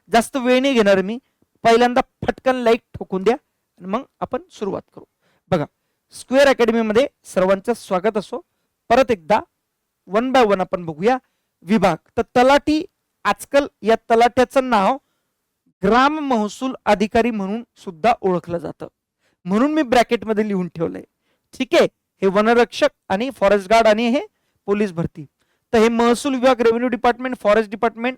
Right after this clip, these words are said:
आणि हे पोलीस डिपार्टमेंट. येणाऱ्या जाहिरातीची संख्या अपेक्षित आहे अडीच हजार पेक्षा जास्त, हे बारा हजार पेक्षा जास्त आणि हे तेरा हजार पेक्षा जास्त. ठीक आहे, शैक्षणिक पात्रता कोणतीही शाखेतील पदवी, म्हणजे याला ग्रॅज्युएशन लागतं.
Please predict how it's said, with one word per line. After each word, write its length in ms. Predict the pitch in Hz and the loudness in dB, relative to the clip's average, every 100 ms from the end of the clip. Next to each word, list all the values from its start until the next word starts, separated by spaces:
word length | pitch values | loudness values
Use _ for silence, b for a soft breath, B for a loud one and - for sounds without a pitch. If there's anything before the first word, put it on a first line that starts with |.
| - | -6
आणि 160 | 190 | -4
हे 80 | 196 247 | -4 -4
पोलीस 260 | 226 208 175 | -6 -6 -8
डिपार्टमेंट. 400 | - - _ _ _ _ _ _ _ _ 180 | -10 -12 _ _ _ _ _ _ _ _ 0
येणाऱ्या 340 | 226 247 269 | 2 4 4
जाहिरातीची 500 | 240 240 226 262 233 | 4 4 4 0 -8
संख्या 360 | 262 233 214 233 | -4 -4 -2 -2
अपेक्षित 420 | 214 277 - 247 | 0 -4 -8 -2
आहे 140 | 247 233 | 2 4
अडीच 280 | 226 226 214 | 4 2 2
हजार 200 | 202 214 | 2 0
पेक्षा 280 | 220 - | -4 -4
जास्त, 360 | 208 214 - - | -2 -2 -2 -2
हे 180 | 220 202 | 2 2
बारा 260 | 190 202 | 4 4
हजार 200 | 214 202 | 4 2
पेक्षा 300 | 208 202 - | -2 -6 -6
जास्त 280 | 208 208 - | -2 -2 -2
आणि 140 | 226 196 | -4 -6
हे 40 | - | -2
तेरा 180 | 208 208 | 2 2
हजार 180 | 180 180 | 2 -2
पेक्षा 300 | 190 - 233 | -6 -10 -4
जास्त. 360 | 208 - _ - _ _ _ _ _ _ _ 262 | -4 -4 _ -20 _ _ _ _ _ _ _ -6
ठीक 140 | - | -2
आहे, 80 | 285 _ _ _ _ _ _ _ _ _ _ - | -2 _ _ _ _ _ _ _ _ _ _ -2
शैक्षणिक 460 | 262 240 302 294 - | 0 2 0 0 2
पात्रता 400 | 262 - 277 285 | 0 0 0 0
कोणतीही 560 | - 277 262 - 262 233 _ _ _ | 0 -2 -2 2 4 2 _ _ _
शाखेतील 500 | - 233 - 233 269 | -4 -2 0 -2 -4
पदवी, 300 | 233 220 175 | -2 -2 -2
म्हणजे 280 | 190 202 208 | -4 -4 0
याला 200 | 262 262 254 220 | 2 2 2 2
ग्रॅज्युएशन 720 | 262 262 262 294 - 240 185 | 4 4 0 -2 -2 -2 -2
लागतं. 380 | 165 _ - | -6 _ -20